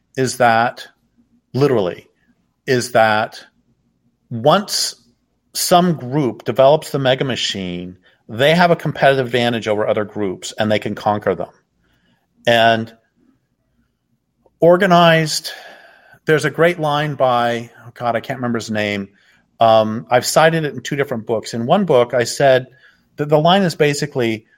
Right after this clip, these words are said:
um, "The West won the world by its capacity to, to inflict organized violence. People in the West often forget this. People elsewhere never do." And in one book, I focused on the word violence because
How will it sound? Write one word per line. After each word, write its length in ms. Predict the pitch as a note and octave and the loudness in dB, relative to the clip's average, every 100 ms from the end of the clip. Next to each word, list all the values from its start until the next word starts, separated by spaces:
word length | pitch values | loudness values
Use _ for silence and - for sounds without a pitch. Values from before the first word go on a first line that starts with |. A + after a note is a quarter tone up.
| _ _ _ - | _ _ _ 2
um, 540 | A2+ A2+ A2+ A#2 - | 6 6 4 -4 -4
"The 100 | B2+ | -2
West 460 | C3 D#3 F#3+ - - | 2 4 4 0 -4
won 180 | D3+ D3+ | -2 -2
the 80 | |
world 480 | C3+ C3 C3 C3 B2+ | -2 2 4 4 2
by 200 | C3 A#2+ | 0 0
its 140 | A2+ - | 0 -8
capacity 680 | - - C3 C3 - B2+ B2 | -16 -2 0 0 -2 -10 -8
to, 280 | B2 G#2+ - _ - | -6 -6 -10 _ -6
to 160 | C3+ | -4
inflict 480 | A#2 - - C#3 C3 - | -4 -6 -2 -2 0 2
organized 480 | C3 C3 A#2 A2+ | 2 2 0 0
violence. 800 | A2 A2 A2 A2 G2+ - - - _ _ _ _ | 2 4 6 4 0 -6 -12 -14 _ _ _ _
People 260 | - D#3+ E3+ | -2 2 4
in 60 | |
the 60 | D3 | 4
West 260 | C#3 C3 C#3 | 4 4 2
often 300 | B2+ C#3 B2 | 2 0 -6
forget 380 | A#2+ A#2 A#2 | -4 -2 -2
this. 240 | - G#2+ - | -2 -4 -6
People 420 | - B2+ B2+ A#2+ | -8 -2 0 2
elsewhere 600 | A#2 A#2 - A2 G#2 G2+ | 4 2 2 4 4 2
never 240 | G#2+ G2+ G2 | -2 -2 -2
do." 360 | G2+ F2+ D#2+ - _ _ - _ _ _ | -4 -4 -6 -14 _ _ -20 _ _ _
And 140 | C#3 C#3+ | 0 2
in 140 | D3 | 2
one 200 | F#3 C4 | 4 4
book, 440 | D3 A2 G#2 - _ _ _ | 4 4 4 -2 _ _ _
I 100 | B2+ | 0
focused 380 | B2 E3 C#3+ D#3 | 2 2 2 0
on 100 | C#3+ | 0
the 80 | C3 | 2
word 240 | A#2+ A#2 | 0 -2
violence 800 | G#2 A#2+ A#2+ A2 F2 E2+ - - _ _ _ _ | 0 4 4 4 0 -10 -16 -16 _ _ _ _
because 680 | B2 - B2 A2 G#2+ - | -6 2 4 4 0 -8